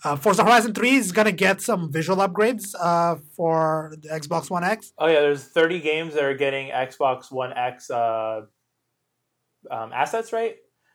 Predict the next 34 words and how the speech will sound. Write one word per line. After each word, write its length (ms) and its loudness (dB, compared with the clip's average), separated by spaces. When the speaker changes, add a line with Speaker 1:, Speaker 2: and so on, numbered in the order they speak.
Speaker 2:
Uh, 500 0
so 180 -6
there's 260 -6
textures 360 -2
not 220 0
gonna 120 -6
roll 140 0
through 240 -6
it. 120 -10
Um, 320 -2
Halo 240 2
Wars 300 0
two 140 -8
is 100 -6
one 160 -2
of 60 -4
them. 140 -8
Halo 320 4
five 600 2
was 200 -10
not 340 -2
announced. 400 -8
I 80 -4
did 120 -8
not 200 -6
see 140 -8
Halo 220 -2
five 260 0
on 80 -6
the 80 -8
list, 200 -6
which 100 -10
is 120 -8
interesting. 560 -10